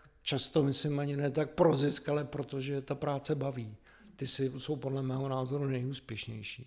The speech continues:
Nejsou to asi ti nejbohatší, dávají lidem práci. Máme tady veřejně pra-, veřejnoprávní televizi. A to je, to je skvělý, jako v mnohých postkomunistických zemích už to tak není.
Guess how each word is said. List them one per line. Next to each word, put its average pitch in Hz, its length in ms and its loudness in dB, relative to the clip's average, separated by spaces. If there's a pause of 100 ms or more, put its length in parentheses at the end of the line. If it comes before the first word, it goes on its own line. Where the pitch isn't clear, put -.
Nejsou 160 340 0
to 156 120 0
asi 156 220 -4
ti 160 160 -4
nejbohatší, 135 680 0
dávají 135 320 4
lidem 147 320 4
práci. 131 500 -2 (720)
Máme 151 300 6
tady 185 200 12
veřejně 185 400 10
pra-, 185 320 6
veřejnoprávní 170 840 4
televizi. 151 640 4 (460)
A 135 60 -4
to - 280 0
je, 147 260 4
to - 280 4
je 160 120 12
skvělý, 180 500 4
jako 123 440 -2
v 156 340 2
mnohých 170 440 10
postkomunistických 170 1040 4
zemích 170 400 4
už - 160 -4
to 175 140 2
tak 160 200 -4
není. 170 340 4